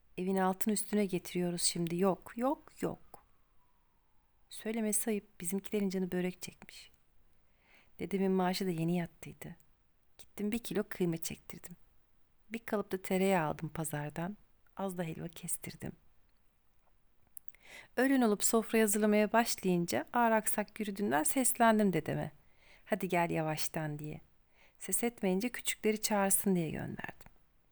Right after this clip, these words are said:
Oyuna daldı yine zibidiler, gittiler de gelmediler.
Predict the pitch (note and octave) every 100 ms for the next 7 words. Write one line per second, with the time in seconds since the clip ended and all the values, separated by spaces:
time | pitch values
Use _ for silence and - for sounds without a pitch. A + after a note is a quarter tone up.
0 | _ _ _ - - E3 E3+ E3+ D3+ C#3+
1 | D3 D#3 D#3 D#3 D#3+ - D#3+ D#3 D#3 A#3+
2 | - G#3 G3 G#3+ G3+ F#3+ F3 E3 - E3+
3 | E3